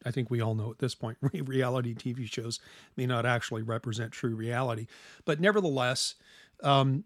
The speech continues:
basically these people were put on extreme calorie diets, extremely low calorie deficit diets,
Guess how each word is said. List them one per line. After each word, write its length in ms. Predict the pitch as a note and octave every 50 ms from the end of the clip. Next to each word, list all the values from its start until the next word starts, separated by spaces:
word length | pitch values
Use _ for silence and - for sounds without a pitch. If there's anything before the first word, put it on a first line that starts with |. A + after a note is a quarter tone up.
| - C3+
basically 540 | A#2+ D#3 E3 F3+ - - E3 - - D#3 D3
these 200 | C3+ C#3 C3 -
people 280 | - D3 C#3 - C#3+
were 220 | C3 B2+ B2+ B2+ A#2+
put 280 | - - - D3 C3
on 160 | C3 B2+ B2 A#2+
extreme 440 | A2 - - - - C#3+ C#3+ C3+
calorie 360 | C3 - C#3 A#2+ A#2+ A#2+ A#2 A2+
diets, 640 | A2+ A#2 A#2 A#2 A#2+ A#2 A#2 B2 - - - - - _ _ _ -
extremely 500 | - - - - D#3+ D#3 C#3 A#2+ A#2 A2+
low 280 | A2 A#2 C3 D3+ F#3
calorie 420 | E3+ - C#3 A2+ A#2 A2+ G#2+ A2 A2
deficit 480 | G#2+ B2 A2 - - A#2 - C#3 D3+
diets, 520 | - A#2 A2+ A2+ A#2 A2+ A#2 - - -